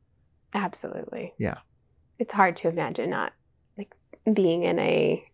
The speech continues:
Speaker 1: seeing through lenses that didn't have that in it at one <laughs> point in time.
Speaker 2: <laughs> Yeah.
Speaker 1: 'Cause it's all you can see once you notice it.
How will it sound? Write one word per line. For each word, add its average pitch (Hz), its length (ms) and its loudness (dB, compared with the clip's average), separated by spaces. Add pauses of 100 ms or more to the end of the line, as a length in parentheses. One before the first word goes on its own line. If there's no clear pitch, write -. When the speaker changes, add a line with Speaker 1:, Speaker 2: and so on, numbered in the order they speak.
Speaker 1:
seeing 214 260 10
through 190 200 4
lenses 165 340 4
that 165 160 0
didn't 160 200 0
have - 260 0
that - 180 -2
in - 160 -2
it - 200 -6 (160)
at - 160 0
one 208 160 2
<laughs> - 0 -
point - 280 2
in - 140 0
time. - 380 -2 (380)
Speaker 2:
<laughs> - 340 -2
Yeah. - 280 4 (640)
Speaker 1:
'Cause 202 120 -2
it's 165 160 -4
all - 200 4
you - 100 0
can - 180 0
see - 220 -4
once - 240 -2
you - 60 0
notice - 340 0
it. - 180 2